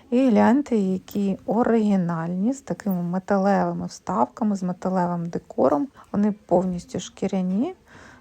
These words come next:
Ось тут такі от наліпки, де це можна прочитати, і вверху вони йдуть з натуральної шкіри. Самі по собі вони замшеві. Ось такі вони високі, довгі, прям вигляд у них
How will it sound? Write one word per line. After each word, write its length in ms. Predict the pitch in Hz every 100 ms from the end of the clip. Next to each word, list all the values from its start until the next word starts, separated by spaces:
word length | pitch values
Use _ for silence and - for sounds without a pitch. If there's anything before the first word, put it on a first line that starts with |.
| _ 220
Ось 120 | -
тут 280 | - - -
такі 240 | - -
от 160 | - -
наліпки, 500 | 196 262 349 - 285
де 120 | 294
це 120 | -
можна 300 | 285 285 254
прочитати, 880 | 240 240 226 - - 226 226 226 214 -
і 260 | 202 220
вверху 540 | 240 202 185 180 - 185
вони 260 | 185 175
йдуть 220 | 175 - -
з 80 |
натуральної 640 | 180 175 180 196 214 190 185
шкіри. 460 | - - 262 277 330 - - - - -
Самі 320 | - 190 180 185
по 140 | 190
собі 320 | - 240 208
вони 300 | 180 175 190
замшеві. 760 | 185 175 156 170 - 160 - - 175 - _ _ _ - - - - - _ -
Ось 140 | 202 -
такі 260 | 202 220
вони 300 | 185 180 180
високі, 640 | 180 185 - 220 339 - 180
довгі, 580 | 165 185 220 254 202 190
прям 520 | - 185 190 233 233
вигляд 460 | 190 185 220 214 196
у 40 |
них 260 | 170 196 -